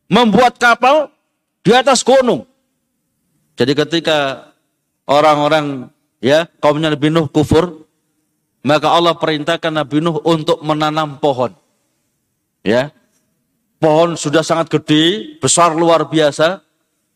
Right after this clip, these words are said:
Mereka tetap kufur, maka pohon diperintahkan untuk ditebang untuk digunakan sebagai bahan kapalnya Nabi Nuh. Jadi mulai nancapkan sampai gede berapa ratus tahun itu.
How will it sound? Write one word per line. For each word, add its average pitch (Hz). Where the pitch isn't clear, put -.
Mereka 160
tetap 165
kufur, 175
maka 160
pohon 175
diperintahkan 165
untuk 147
ditebang 185
untuk 170
digunakan 160
sebagai 151
bahan 180
kapalnya 160
Nabi 139
Nuh. 131
Jadi 139
mulai 143
nancapkan 151
sampai 160
gede 156
berapa 131
ratus 156
tahun 170
itu. 101